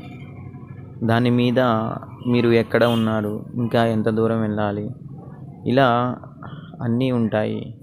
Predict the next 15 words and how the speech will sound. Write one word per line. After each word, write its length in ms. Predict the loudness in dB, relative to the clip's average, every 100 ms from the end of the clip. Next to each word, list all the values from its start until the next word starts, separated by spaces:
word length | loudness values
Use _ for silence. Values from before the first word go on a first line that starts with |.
| -20 -20 -20 -20 -20 -20 -4
మరియు 560 | 2 4 4 2 0 -4 -8 -4
ఈ 140 | -2
గిరి 220 | 0 -2
ప్రదక్షిణ 480 | 2 2 2 0 -4
సమయంలో 840 | 0 -2 0 0 0 2 0 -2 -2
ఎక్కడైనా 720 | -4 0 0 0 0 -4 -6 -8 -14 -18 -20 -20 -20 -20 -10
బాత్రూమ్స్కి 1160 | -4 -2 -2 -2 -4 -4 -4 -4 -2 -4 -10 -8
వెళ్ళాలి 520 | -4 -2 -2 -2 -2
అన్నా 500 | -2 -2 -4 -4 -6 -10 -16 -20 -20 -20 -20 -18 -8
అక్కడక్కడ 500 | -4 2 2 2 2
ఏర్పాటు 540 | 2 4 2 2 2 2 0
చేయడం 260 | 0 0
జరిగింది. 500 | 0 -2 -2 -2 -4 -6 -8 -10 -10 -12 -12 -14 -14 -14 -16 -16 -16 -18 -18 -18 -18 -20 -20 -18 -18 -16 -6 0
ఈ 140 | 2
వీడియోలో 960 | 2 2 4 4 4 4 4 4 2